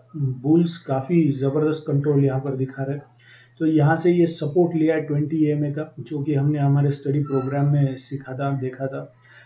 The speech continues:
तो अगर आपको भी अगर हमारा ये program अगर करना है तो यहाँ पर पूरे इसके details दिए गए हैं हमारे website पे, अगर आप जा सकते हैं तो यहाँ पर share market course करके और इसके बारे में पूरी details यहाँ पर दी गई है,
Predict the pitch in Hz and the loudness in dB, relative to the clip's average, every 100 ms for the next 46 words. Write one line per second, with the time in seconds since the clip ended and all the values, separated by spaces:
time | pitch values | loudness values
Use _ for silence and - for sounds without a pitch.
0 | _ - 156 151 156 151 - 156 156 151 | _ 0 2 4 4 2 0 0 4 4
1 | 143 147 139 139 139 143 - - _ _ | 4 2 2 2 0 -2 -6 -18 _ _
2 | _ _ - - _ 147 143 139 139 - | _ _ -20 -20 _ 2 4 4 2 0
3 | 147 147 143 143 139 139 147 139 147 143 | 2 4 4 2 2 -2 -4 -4 -2 -2
4 | - - _ _ 147 143 143 143 156 143 | -4 -10 _ _ 0 2 2 2 -2 -2
5 | 156 160 151 143 156 139 139 147 139 131 | -2 0 0 -2 -4 -2 -2 -2 -4 -2
6 | 139 139 139 156 139 135 135 135 135 - | 0 0 0 -2 -2 -2 -2 -4 -6 -4
7 | 139 139 139 131 135 131 131 131 131 135 | -4 -4 -6 -4 -4 -4 -4 -6 -6 -8
8 | - 156 151 139 131 127 135 - 139 135 | -8 -6 -2 0 -2 -6 -8 -6 -6 -4
9 | 135 131 135 - 139 135 - 135 - 156 | -6 -6 -8 -6 -4 -4 -6 -10 -6 -8
10 | - - - _ 147 147 143 165 151 147 | -10 -20 -20 _ -2 0 0 0 0 2
11 | 156 151 156 156 143 139 151 151 151 156 | 2 0 0 0 0 -2 0 0 0 0
12 | 139 135 143 131 127 131 131 131 143 | 0 0 -4 -4 -4 -2 -2 -2 -4